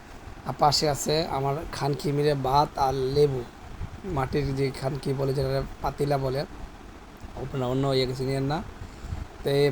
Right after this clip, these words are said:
বাংলা-, এই হচ্ছে গ্রাম অঞ্চলের খাবার, আর গ্রামের খাবার তো জানেনই, অন্যরকম একটা সুস্বাদু খাবার। যা মন চা তাই নিজে তৈরি করে খাওয়া যায়, বা যার বউ আছে, মা বাপ, ভাই বোন আছে, সবাই খাইতে পারে।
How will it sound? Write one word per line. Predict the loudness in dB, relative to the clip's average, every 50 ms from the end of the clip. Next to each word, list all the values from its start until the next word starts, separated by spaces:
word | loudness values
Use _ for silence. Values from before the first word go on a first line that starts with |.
| 4
বাংলা-, | 2 2 2 2 2 0 0 2 2 4
এই | 4 4 4 4
হচ্ছে | 2 2 0 0 4
গ্রাম | 4 4 4 4 2
অঞ্চলের | 2 2 2 2 2 0 -2 -2
খাবার, | -2 0 4 6 6 6 6 4 2
আর | 0 0 0 2 2
গ্রামের | 4 4 4 4 2 0 2 2
খাবার | 2 2 2 2 2
তো | 2
জানেনই, | 4 4 4 4 4 2 2 2 2
অন্যরকম | 2 0 2 0 0 0 2 0 0 2
একটা | 0 0 -2 -2
সুস্বাদু | -4 -2 -2 -2 0 0 -2 -2 0
খাবার। | 0 0 2 2 0 -2 -6 -12 -16 -16 -16 -14 -14 -14 -14 -12 -6 -4 2 4
যা | 6 6 6
মন | 6 4 4 2 2
চা | 4 4 4 4 4 2 0 0
তাই | 2 2 4 4 2
নিজে | 2 4 4 4 4 4 4
তৈরি | 4 4 4 4 4
করে | 4 2 2 0 0
খাওয়া | 2 2 4 4
যায়, | 2 -2 -4 -6 -8 -12 -10 -4 -2
বা | 0 2 2 2 0 -2 -6 -10 -18 -18 -18 -18 -18 -14 -6 0
যার | 2 4 4 4 2 0 -6 -12 -12 -12 -10 -8 0 4
বউ | 4 6 6 6 4
আছে, | 4 4 4 4 4 2 2 0 -2 0
মা | 2 2 4 4
বাপ, | 4 4 4 2 2
ভাই | 4 4 4
বোন | 2 0 0 0
আছে, | 0 0 -2 -4 -4 -2
সবাই | 0 2 4 4 4 2 -2 -6 -8 -14 -6
খাইতে | -4 -2 0 2 2 2
পারে। | 2 0 0